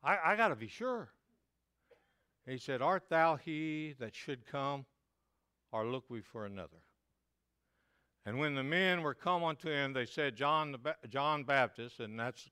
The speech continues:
correct pronunciation, correct writing in the scripture I looked up. "John Baptist has sent us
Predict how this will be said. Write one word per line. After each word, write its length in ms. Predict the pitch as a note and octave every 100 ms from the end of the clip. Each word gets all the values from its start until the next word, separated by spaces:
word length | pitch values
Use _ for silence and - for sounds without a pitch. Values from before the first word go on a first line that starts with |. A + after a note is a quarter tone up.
| _
correct 400 | B2+ B2 C3 -
pronunciation, 680 | A#2+ B2+ C3 C#3+ B2+ A2+ -
correct 200 | C3 B2
writing 400 | B2+ B2+ A#2+ G#2+ G#2 _ _ _ _
in 120 | G#2+
the 60 | A2
scripture 380 | - C3+ -
I 20 | A#2
looked 200 | A#2 A#2
up. 120 | G2+
"John 300 | B2 D#3 D#3
Baptist 400 | D3 C#3 B2+ -
has 140 | A#2
sent 300 | - F3+ F3+
us 240 | E3 E3